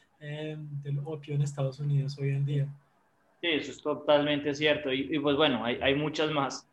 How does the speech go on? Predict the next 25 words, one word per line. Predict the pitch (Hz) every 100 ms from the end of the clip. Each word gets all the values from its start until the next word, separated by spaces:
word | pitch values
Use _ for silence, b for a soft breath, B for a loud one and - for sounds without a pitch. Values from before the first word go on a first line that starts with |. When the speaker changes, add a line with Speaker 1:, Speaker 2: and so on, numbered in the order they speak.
| _
Speaker 2:
Digamos | 135 131 135 131
que | 156
Speaker 1:
Sí. |
Speaker 2:
McKinsey | 165 131 131 - 143 139 - _ _ _ -
está | 139 - 120
plagada | - 135 135 143 131
de | 135
corrupción, | 131 127 - 123 - -
pero, | 127 123 123 123 -
eh, | 135 110
es | 143 -
de | 147
escándalos | 139 165 170 151
de | 139
corrupción, | 135 120 131 123
pues, | 110 _ _ - - _
no, | 123 120
no | 123 127
de | 127
corrupción | 143 135 135 135 127
McKinsey | 127 - 143 143 -
como | 139 139 127
tal, | 123 113 113
pero, | 123 120 - _ _ _ _ _ -
em, | 131 127 123 123 123 120